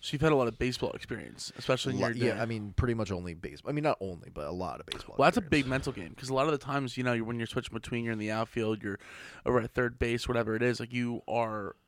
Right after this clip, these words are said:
Speaker 1: have to constantly be paying attention.
Speaker 2: Yeah,
Speaker 1: Kevin
Speaker 2: especially in Little League.
Speaker 1: Exactly. So, so what was that like, not coming from Little League and then working up to where you're, uh, to in high school?
Speaker 2: Um, so, you know,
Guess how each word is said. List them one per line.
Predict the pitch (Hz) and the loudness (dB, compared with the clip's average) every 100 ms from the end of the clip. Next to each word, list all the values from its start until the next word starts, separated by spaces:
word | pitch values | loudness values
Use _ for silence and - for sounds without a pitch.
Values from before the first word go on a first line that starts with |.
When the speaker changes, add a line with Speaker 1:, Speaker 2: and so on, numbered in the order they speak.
| 113 | -8
Speaker 1:
have | 123 123 | -4 -4
to | - | -6
constantly | - 139 127 120 117 | -4 0 0 -2 -6
be | 123 117 - | -2 -4 -4
paying | - 120 | -8 -6
attention. | 113 120 - - 120 - - - | -6 -8 -10 -14 -18 -20 -20 -12
Speaker 2:
Yeah, | - 98 80 80 - | -2 0 0 -4 0
Speaker 1:
Kevin | 139 135 | 4 4
Speaker 2:
especially | 147 | 4
in | 101 | 0
Little | 98 85 | -2 -2
League. | 73 90 90 139 | -6 -10 -14 -10
Speaker 1:
Exactly. | 131 123 127 120 | -4 -4 -4 -2
So, | - 143 131 | 4 6 6
so | - 143 147 | 6 4 6
what | 139 156 | 8 8
was | 180 | 8
that | 151 | 6
like, | 127 123 120 | 6 6 4
not | 117 | -2
coming | - 123 117 | 2 0 2
from | 123 117 113 110 | 2 2 0 0
Little | 117 120 | 2 2
League | 110 95 | 2 2
and | 110 | 0
then | 107 | -2
working | 113 117 120 | -4 -8 -8
up | 104 | -12
to | - 104 | -10 -8
where | 98 | -6
you're, | 90 90 127 - _ 90 | -6 -8 -10 -20 _ -8
uh, | 92 65 - - | -6 -6 -10 -10
to | 123 | -8
in | 120 | -8
high | 120 | -8
school? | - - - _ _ _ | -12 -14 -16 _ _ _
Speaker 2:
Um, | 117 120 117 113 104 101 98 _ _ _ - | 2 2 4 2 -2 -6 -10 _ _ _ -6
so, | - 143 139 131 120 113 - - - _ _ _ _ _ _ _ - | 2 6 8 6 4 0 -8 -14 -20 _ _ _ _ _ _ _ -10
you | 135 127 | -4 -2
know, | 95 71 69 | -2 -6 -8